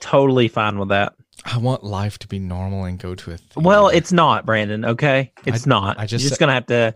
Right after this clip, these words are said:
Speaker 2: Whoa!
Speaker 1: snap out of it.
Speaker 2: Whoa! Whoa, Thanos. Quit telling me to snap out of it. Chill. Jeez.
Speaker 1: It's not normal.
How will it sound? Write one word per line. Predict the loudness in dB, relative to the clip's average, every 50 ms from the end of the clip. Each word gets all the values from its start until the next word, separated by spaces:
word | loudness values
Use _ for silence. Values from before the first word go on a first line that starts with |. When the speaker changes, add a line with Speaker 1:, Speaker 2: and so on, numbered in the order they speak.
| 0 2
Speaker 2:
Whoa! | 4 6 6 8 8 8 8 6 6
Speaker 1:
snap | 4 2 0 0 2
out | 2 4 2 2
of | 4 6
it. | 8
Speaker 2:
Whoa! | 8 8 8 8 8 8 6 4 2 -2 -8 -16 -16 -2 4
Whoa, | 6 8 8 8 6
Thanos. | 6 4 4 4 6 6 6 4 4 4 2 2
Quit | 2 0 2
telling | 4 4 4 4 4
me | 2
to | 0 0
snap | 0 0 0 0 2 4 4 4 4 4
out | 4 4 4 2
of | 0
it. | -2 -4 -4
Chill. | -2 0 2 2 2 2 2 2 0 -2 -4 -10 -18 -20 -20 -18 -18 0 2 2 2 2 -2
Jeez. | -2 2 2 4 4 4 4 4 4 4 2 2 0 -4 -6 -4 -4 -4 -4
Speaker 1:
It's | -6 -10 -14 -6 -2
not | 0 4 4 6 6 6 6 4 2 0 _ -14 -20 _ _
normal. | -4 0 2 4 4 2 2 0 -2 -4 -6 -8 -10